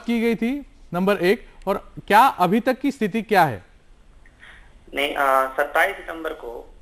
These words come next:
Speaker 2: अ, ग्राम पंचायत और ग्राम सभा का प्रस्ताव, एक प्रत्यावेदन बनाया गया काफी लोगों के हस्ताक्षर से, और उसको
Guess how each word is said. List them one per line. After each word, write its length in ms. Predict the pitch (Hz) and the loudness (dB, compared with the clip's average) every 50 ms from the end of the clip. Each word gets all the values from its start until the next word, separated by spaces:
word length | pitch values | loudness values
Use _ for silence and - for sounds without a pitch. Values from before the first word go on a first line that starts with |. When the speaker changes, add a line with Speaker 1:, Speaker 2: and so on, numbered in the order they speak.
| - - - - - - - - - | -20 -20 -20 -20 -20 -20 -20 -12 -8
Speaker 2:
अ, 100 | - 135 | -8 -6
ग्राम 360 | - - 139 143 156 170 175 | -4 0 0 2 2 0 -2
पंचायत 640 | 165 165 156 151 151 151 156 156 156 160 156 156 156 | -4 -6 -6 -6 -4 -2 0 2 2 2 2 0 -2
और 80 | 147 | -4
ग्राम 280 | 147 - - 135 151 156 | -6 -8 -8 -10 -8 -8
सभा 200 | 165 156 156 151 | -6 -4 -4 -2
का 220 | 147 160 151 143 | 0 0 0 0
प्रस्ताव, 800 | - - - 131 127 - - - 151 147 147 135 113 - - - 120 | -2 -4 -6 -8 -8 -6 -2 0 0 2 2 0 -2 -4 -8 -14 -18
एक 140 | 123 - - | -18 -14 -12
प्रत्यावेदन 720 | 135 123 - - 143 147 147 156 151 160 160 160 151 131 | -12 -10 -4 0 0 0 0 0 -4 -8 -8 -10 -10 -8
बनाया 280 | 123 123 131 135 139 139 | -8 -4 -4 -4 -4 -2
गया 360 | 135 135 139 139 151 170 - | -2 0 2 2 2 2 0
काफी 320 | - - - - - 151 | -4 -8 -12 -12 -10 -8
लोगों 200 | 139 135 135 139 | -6 -6 -6 -6
के 100 | 135 143 | -6 -8
हस्ताक्षर 500 | 135 127 117 113 - 131 131 123 - 151 147 - - | -8 -8 -10 -6 -2 -2 -2 -2 -2 -6 -10 -10 -8
से, 120 | - 107 254 | -6 -6 -2
और 360 | - 135 131 131 139 139 135 | 0 2 4 4 4 2 0
उसको 520 | 127 - - - 175 160 131 131 - - | -4 -8 -8 -4 -4 -2 -2 -2 -4 -8